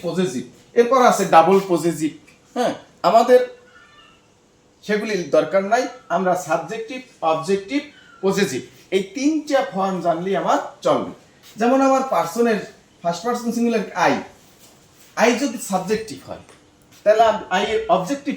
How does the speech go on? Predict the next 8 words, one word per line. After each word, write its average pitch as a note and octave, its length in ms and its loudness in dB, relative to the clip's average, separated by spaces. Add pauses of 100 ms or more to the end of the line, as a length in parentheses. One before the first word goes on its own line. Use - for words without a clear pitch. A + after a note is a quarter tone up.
ফর্মটা F#3 280 -2
কি? - 180 -12 (340)
মি। F3 380 -2 (1300)
এবং B3+ 400 2
পজেসিভ G#3 460 -2
ফর্মটা F#3+ 300 -4
কি? D4+ 360 -6 (640)
মাই। B2 340 -2